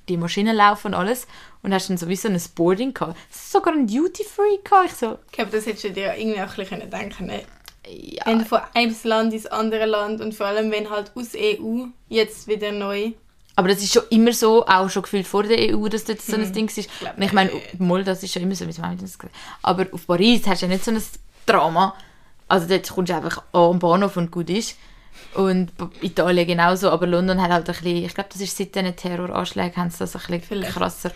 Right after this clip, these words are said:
Speaker 1: gemacht.
Speaker 2: Aber ich meine auch, wenn du in dem Tunnel da unter dem fucking Meer durchfährst,
Speaker 1: <laughs>
Speaker 2: das ist vielleicht halt eine extra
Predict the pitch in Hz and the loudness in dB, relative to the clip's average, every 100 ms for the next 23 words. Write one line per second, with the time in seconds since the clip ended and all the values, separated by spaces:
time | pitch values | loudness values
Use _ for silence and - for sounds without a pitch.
0 | - 165 190 208 220 226 220 220 208 214 | -4 -2 0 -2 0 0 2 2 2 0
1 | 214 208 220 220 208 202 202 220 214 208 | -4 -2 -2 -2 -2 -6 -4 -2 -2 -2
2 | 208 196 208 220 214 208 196 - - - | -4 -4 -6 -6 -4 -6 -10 -16 -20 -20
3 | 226 - 208 208 214 202 196 202 208 226 | -20 -6 -4 -2 -4 -4 -2 0 0 -2
4 | 233 240 262 185 180 208 262 226 - - | -6 -6 -6 -2 0 0 0 0 0 -4
5 | - - - - 220 220 220 240 226 226 | -20 -20 -12 0 0 0 -2 0 0 2
6 | 220 - 220 - | 0 0 -6 -8